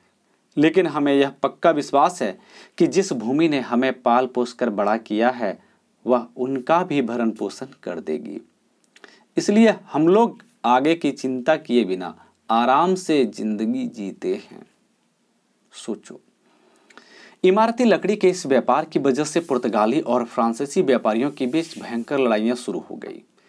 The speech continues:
और इनमें अंततः पुर्तगालियों की जीत हुई, क्योंकि वे स्वयं तटीय क्षेत्र में बसना और उपनिवेश बसाना जानते थे और चाहते थे।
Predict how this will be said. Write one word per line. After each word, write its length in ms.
और 300
इनमें 220
अंततः 380
पुर्तगालियों 560
की 140
जीत 300
हुई, 240
क्योंकि 280
वे 140
स्वयं 380
तटीय 360
क्षेत्र 240
में 180
बसना 460
और 180
उपनिवेश 580
बसाना 400
जानते 400
थे 200
और 160
चाहते 460
थे। 200